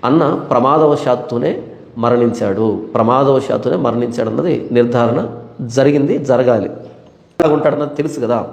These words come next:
ఎంత హెల్మెట్ పెట్టుకున్నా, ఎంత మాస్క్ పెట్టుకున్నా సరే ఆయన ఎలా ఉంటాడు, ఆయన షేప్ ఏంటన్నది మనకు తెలుసు కదా, మనం చూస్తుంటాం కదా ఆయన్ని ఈ స్క్రీన్ మీద. కాబట్టి ఆయనే అది కొన్నది, ఇంకెవరు కాదు, ఆయనే కొన్నాడు.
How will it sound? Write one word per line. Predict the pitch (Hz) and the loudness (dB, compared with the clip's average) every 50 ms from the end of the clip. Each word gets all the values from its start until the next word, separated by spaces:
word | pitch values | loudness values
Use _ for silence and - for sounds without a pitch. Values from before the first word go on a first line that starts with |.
| - | -8
ఎంత | 117 107 117 117 127 120 123 - - - - - - | -6 -4 0 0 2 0 0 -2 -8 -14 -16 -6 -2
హెల్మెట్ | 120 120 127 135 - - | 0 2 2 0 0 0
పెట్టుకున్నా, | 135 131 147 160 165 | -2 -2 0 0 0
ఎంత | 127 123 | 0 0
మాస్క్ | 127 117 117 117 - - | 0 0 0 -2 -2 -4
పెట్టుకున్నా | 131 117 123 123 120 120 | -4 -2 0 -2 -2 0
సరే | - - 170 214 - - - - | 0 0 0 0 -2 -2 -2 0
ఆయన | 131 131 | 2 4
ఎలా | 135 123 120 139 160 | 4 4 4 4 4
ఉంటాడు, | 160 165 160 156 156 151 151 156 147 | 4 2 0 0 -2 -2 0 0 0
ఆయన | 131 131 | 0 0
షేప్ | 127 - - - 139 143 147 | -2 -6 -6 -6 -4 -4 -4
ఏంటన్నది | 139 131 135 135 135 139 - 113 113 - - - - - - - - - | -4 -4 -4 -4 -4 -4 -4 -6 -6 -10 -12 -16 -18 -20 -20 -20 -8 -4
మనకు | 135 143 135 - - | -2 0 0 0 0
తెలుసు | 170 185 - - | 0 0 0 0
కదా, | 135 - 101 - - 127 | -2 -2 -2 -4 -4 -2
మనం | 123 127 123 - | -2 -2 0 -2
చూస్తుంటాం | 165 160 160 165 143 131 123 | -2 0 0 0 0 0 2
కదా | 110 110 110 | 2 0 0
ఆయన్ని | 107 104 95 95 - - - - - - - - _ _ _ _ _ _ _ _ _ _ - - | -2 -4 -6 -8 -10 -12 -14 -18 -20 -20 -20 -20 _ _ _ _ _ _ _ _ _ _ -2 2
ఈ | 120 123 | 2 2
స్క్రీన్ | 117 - - 135 127 120 107 | 2 2 0 2 2 4 2
మీద. | 98 87 - - - - - - - - - - - | 2 0 -4 -8 -12 -14 -18 -20 -20 -20 -10 -4 0
కాబట్టి | 156 175 170 - 165 127 135 - - - - | 0 2 2 2 0 0 0 -2 -4 -6 -4
ఆయనే | 120 127 131 156 180 180 165 - - 117 | 0 2 2 4 4 4 2 0 -2 -4
అది | 120 117 | -4 -4
కొన్నది, | - - 117 120 123 107 - - - - - | -4 -4 -4 -2 -4 -4 -6 -8 -12 -10 -8
ఇంకెవరు | 127 120 120 123 113 120 127 | -8 -4 -2 2 2 4 2
కాదు, | - - - 110 107 107 - - | 2 0 0 0 0 0 -2 -2
ఆయనే | 101 104 107 110 110 104 117 147 - | 0 0 2 2 2 2 2 2 2
కొన్నాడు. | - - 104 107 101 98 95 110 117 117 - | 2 0 -2 0 -2 -2 0 0 0 -2 -4